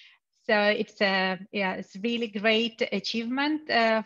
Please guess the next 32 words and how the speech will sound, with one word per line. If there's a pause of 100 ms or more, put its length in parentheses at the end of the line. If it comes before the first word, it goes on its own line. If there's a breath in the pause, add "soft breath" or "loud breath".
for
us
and
for
the
Swedish
cities
and
for
the
Swedish
government,
governmental
agencies,
but
this
is
only
the
first
step (320)
forward. (640 loud breath)
So
in
those
Climate
City
contracts,
cities
are
describing
their